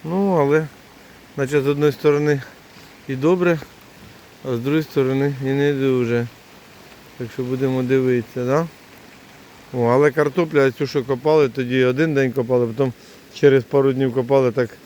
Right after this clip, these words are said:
відрізняється, тобто бистренько росте. О, тут у нас дерево пропало,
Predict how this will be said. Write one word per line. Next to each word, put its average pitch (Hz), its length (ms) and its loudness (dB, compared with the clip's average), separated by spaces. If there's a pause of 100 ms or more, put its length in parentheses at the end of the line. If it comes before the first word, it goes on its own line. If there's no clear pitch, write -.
(340)
відрізняється, 131 920 -2
тобто 123 280 -6
бистренько 127 640 -2
росте. 151 440 0 (1000)
О, 101 240 -10 (100)
тут 120 160 -2
у 123 60 -2
нас 117 160 0
дерево 156 360 0
пропало, 135 600 -2